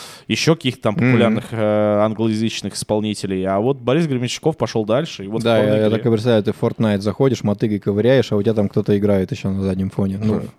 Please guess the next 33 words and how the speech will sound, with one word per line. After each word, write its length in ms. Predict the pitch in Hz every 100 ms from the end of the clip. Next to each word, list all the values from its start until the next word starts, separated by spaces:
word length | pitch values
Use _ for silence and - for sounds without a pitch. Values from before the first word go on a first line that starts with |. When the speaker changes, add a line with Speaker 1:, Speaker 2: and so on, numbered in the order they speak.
| _ -
Speaker 1:
А 120 | 107
там 180 | 113 127
не 80 | 131
ковыряют, 280 | 131 143 123
там 100 | 120
просто 200 | 175 175
все, 240 | 139 110
все 180 | 110 131
кайфуют 520 | 123 120 - 127 92
вот 140 | 90 -
так. 160 | -
Ты 100 | -
ни 120 | 117 123
разу 260 | 208 214
не 80 | 127
видел 300 | 143 247 143
это? 160 | 101 120
Speaker 2:
Не-не-не. 400 | 135 135 120 117
Speaker 1:
Я 60 |
тебе 120 | 110
скину, 300 | 139 - 196
это 180 | 117 107
пиздец. 480 | - 113 101 143 139
Они 180 | 104 120
же 120 | 117
там 200 | 117 117
реально 280 | 113 170 135
целое 260 | - 123
шоу 260 | 117 - 143
делают, 260 | 104 156 180
только 160 | 104 117
у 40 |
тебя 220 | - 117